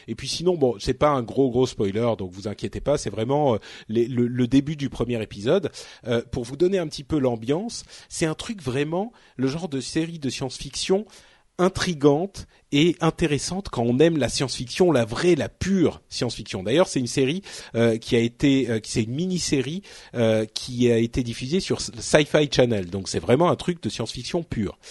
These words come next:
Euh, l'idée, c'est que, euh, il y a un, un, c'est, c'est un type qui trouve une clé et cette clé ouvre n'importe quelle porte. Et quand la porte s'ouvre,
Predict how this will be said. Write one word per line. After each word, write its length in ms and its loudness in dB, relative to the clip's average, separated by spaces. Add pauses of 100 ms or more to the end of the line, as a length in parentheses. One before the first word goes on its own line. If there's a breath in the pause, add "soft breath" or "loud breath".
(360 loud breath)
Euh, 180 0 (260)
l'idée, 500 4 (640 loud breath)
c'est 240 4
que, 460 4
euh, 140 4 (120)
il 280 -10
y 80 2
a 300 2
un, 240 -4
un, 200 -2
c'est, 340 -2
c'est 320 -4
un 160 -8
type 280 -6
qui 420 -10
trouve 300 -2
une 160 -6
clé 380 -4 (540)
et 340 2
cette 400 -4
clé 380 2 (160)
ouvre 500 -2 (220)
n'importe 420 0
quelle 220 0
porte. 440 -8 (540 loud breath)
Et 80 2
quand 480 4
la 180 0
porte 480 2
s'ouvre, 640 -4